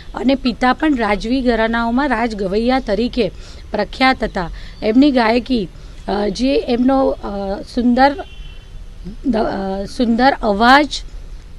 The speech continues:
ઘૂંટાયેલો અવાજ, સ્વર, એમના સ્પષ્ટ શબ્દોના ઉચ્ચાર, જ્યારે ગાયકી દરમિયાન,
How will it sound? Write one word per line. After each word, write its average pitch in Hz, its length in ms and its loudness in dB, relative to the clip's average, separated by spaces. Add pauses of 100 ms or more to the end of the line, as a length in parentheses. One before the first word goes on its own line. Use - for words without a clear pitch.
(300)
ઘૂંટાયેલો 247 560 4
અવાજ, 247 560 4
સ્વર, 254 760 2 (460)
એમના 240 520 2
સ્પષ્ટ - 640 0
શબ્દોના 254 840 4 (100)
ઉચ્ચાર, 262 460 2
જ્યારે 233 400 2
ગાયકી 202 420 0
દરમિયાન, 247 520 2